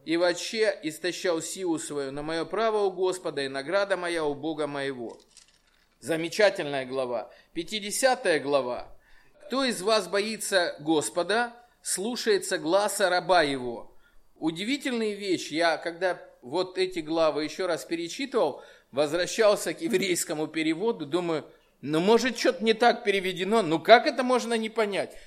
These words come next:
Ну, как могли евреи, прочитав это, не обратиться к Господу и не принять Бога верою в сердце?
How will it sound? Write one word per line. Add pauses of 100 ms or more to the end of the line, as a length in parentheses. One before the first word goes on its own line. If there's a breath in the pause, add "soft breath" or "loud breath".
(120)
Ну,
как
могли
евреи,
прочитав
это,
не
обратиться
к
Господу
и
не
принять
Бога
верою
в
сердце?